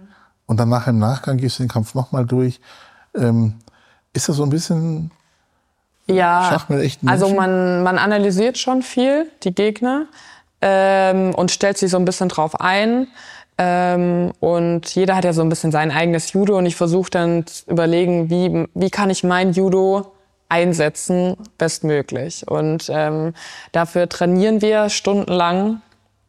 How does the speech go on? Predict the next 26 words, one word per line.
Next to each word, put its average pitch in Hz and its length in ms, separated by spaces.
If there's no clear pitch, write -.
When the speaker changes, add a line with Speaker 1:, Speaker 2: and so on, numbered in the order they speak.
Speaker 2:
davor, 185 580
jahrelang 202 600
davor 202 800
und 180 140
machen 180 160
ja 180 80
ganz 180 200
viele 180 200
Trainingswettkämpfe. 180 1120
Und 175 480
das 185 120
ist - 60
quasi 190 320
so 180 200
die 175 140
Möglichkeit, 202 1080
dass 180 200
wir 185 100
ganz 220 360
viele 214 240
verschiedene 196 420
Situationen 185 600
im 175 140
Kopf - 240
abspeichern. 151 800
Also 170 360